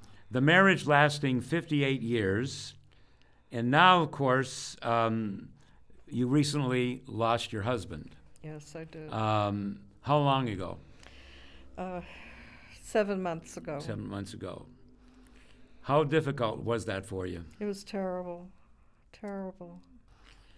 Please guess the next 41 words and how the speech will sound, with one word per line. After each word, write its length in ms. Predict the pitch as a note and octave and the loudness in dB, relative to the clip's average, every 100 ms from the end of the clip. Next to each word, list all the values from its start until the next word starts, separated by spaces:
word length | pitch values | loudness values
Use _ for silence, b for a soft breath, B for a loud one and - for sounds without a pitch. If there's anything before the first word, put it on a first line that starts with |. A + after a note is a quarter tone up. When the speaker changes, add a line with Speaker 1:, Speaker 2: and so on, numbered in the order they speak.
| b | b
Speaker 1:
So 160 | - C#3+ | -2 2
what 220 | C3+ F#3 | 4 4
was 260 | E3+ D#3+ - | 4 2 4
your, 460 | D#3 D3+ D3+ D3 D3+ - - | 6 8 6 4 0 -10 0
after 340 | C#3 C#3+ C#3 | 0 2 0
a 40 | B2 | -2
certain 320 | - D#3+ C#3 | -2 0 0
period 280 | D3 C#3 B2 | 2 2 0
of 120 | A2+ | 0
time 260 | C#3 C3+ | 0 0
goes 260 | B2+ A#2+ G2+ | 0 0 -2
by, 240 | A2 B2+ | 0 2
it's 140 | B2+ F2 | 0 0
very, 240 | C#3 E3 | 2 4
very 240 | D3+ D3 B2 | 4 4 4
difficult 560 | C#3+ C#3+ D3 F2+ E2+ | 0 -2 -4 -6 -6
because 380 | G2+ A#2 G#2+ - | -4 -2 -4 -6
I 160 | A#2 B2+ | -2 0
know, 400 | C#3 C3+ C3 A2 B B B B - | 2 2 0 -4 B B B B -8
I 200 | G#2+ B2 | -2 0
know 260 | B2+ A#2 G#2+ - | 0 -2 -6 -4
personally 320 | C#3 C#3+ B2 | -4 -2 -2
myself, 520 | A2 G2+ - B2+ A#2 | -2 -4 0 0 0
I 140 | A2+ A2+ | 0 2
lost, 400 | A#2 A2 G#2 - G2+ G#2 | 2 0 -4 -12 -14 -12
lost 360 | C3 G2+ A2 - | -6 -4 -4 -2
my 200 | A2+ D3+ | 2 2
wife 480 | C3 F#2+ G#2 G#2+ - b b b b | 2 0 -2 -8 -20 b b b b
after 300 | A2+ A#2 A#2 | -4 -4 -6
fifty-eight 420 | G#2+ C3 A#2+ A#2+ | -6 -6 -2 -2
and 80 | A#2+ | -2
a 40 | |
half 220 | A2 A#2 G2 | -2 -2 -2
years 280 | A2 G#2+ | -4 -4
of 100 | G2+ | -4
marriage, 380 | G#2+ C3 A#2 G#2 | -2 0 0 -2
and 100 | G2+ | -4
that's 220 | A2+ B2+ | -4 -4
very, 320 | - B2+ B2+ C3+ | -4 -2 0 0
very 260 | A#2 A2 | 0 -2
tough. 340 | G#2 E3 D#3+ | -4 -2 -2